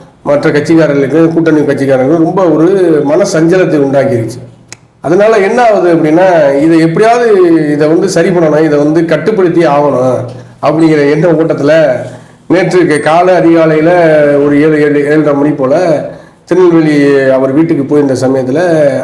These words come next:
கைது பண்ணியிருக்காங்க. கைது பண்ணி அங்கேருந்து அழைச்சிட்டு வராங்க. அழைச்சிட்டு திருச்சிக்கு தான் கொண்டு வராங்க. திருச்சி சைபர் கிரைம்ல தான் வழக்கு பதிவு பண்ணி, அங்கே உள்ள திருச்சியில இருந்த ஒரு திமுக பொறுப்பாளர் வருண்கிறவர் தான்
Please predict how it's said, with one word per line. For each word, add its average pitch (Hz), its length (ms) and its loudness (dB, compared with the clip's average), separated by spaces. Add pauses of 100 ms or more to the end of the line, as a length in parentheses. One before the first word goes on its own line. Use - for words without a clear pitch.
(180)
கைது 160 240 0
பண்ணியிருக்காங்க. 117 500 -4 (540)
கைது 170 300 0
பண்ணி 151 220 2
அங்கேருந்து 160 640 2 (680)
அழைச்சிட்டு 147 280 -4
வராங்க. 135 500 0
அழைச்சிட்டு 147 300 -4
திருச்சிக்கு 160 360 -4
தான் 160 140 0
கொண்டு 139 180 0
வராங்க. 131 240 0
திருச்சி 160 280 -2
சைபர் 151 340 0
கிரைம்ல 139 280 0
தான் 147 180 2
வழக்கு 139 240 -2
பதிவு 131 240 -2
பண்ணி, 127 400 -4 (380)
அங்கே 165 220 2
உள்ள 160 180 2
திருச்சியில 165 260 0
இருந்த 147 260 0
ஒரு 139 200 0
திமுக 156 440 0
பொறுப்பாளர் 131 400 -2
வருண்கிறவர் 131 560 0
தான் 131 440 -4